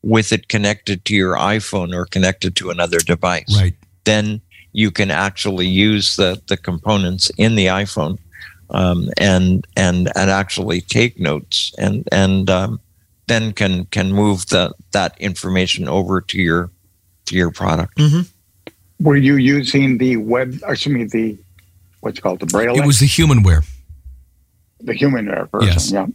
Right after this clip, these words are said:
Speaker 2: right.
Speaker 3: I have the, uh, Braille X
Speaker 2: Oh, you're the f-,
Speaker 3: version
Speaker 2: first person
Speaker 3: of
Speaker 2: I've
Speaker 3: that.
Speaker 2: heard that
Speaker 1: WebEx,
Speaker 2: has that.
Speaker 1: yeah.
Speaker 2: I did, I've not seen
Speaker 3: The
Speaker 2: that yet.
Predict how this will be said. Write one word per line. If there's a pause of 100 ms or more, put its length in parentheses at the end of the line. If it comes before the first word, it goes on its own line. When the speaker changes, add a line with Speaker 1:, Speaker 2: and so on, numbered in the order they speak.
Speaker 2:
right. (540)
Speaker 3:
I
have
the,
uh, (1120)
Braille
X (180)
Speaker 2:
Oh,
you're
the
f-,
Speaker 3:
version
Speaker 2:
first
person
Speaker 3:
of
Speaker 2:
I've
Speaker 3:
that.
Speaker 2:
heard
that
Speaker 1:
WebEx,
Speaker 2:
has
that.
Speaker 1:
yeah.
Speaker 2:
I
did,
I've
not
seen
Speaker 3:
The
Speaker 2:
that
yet.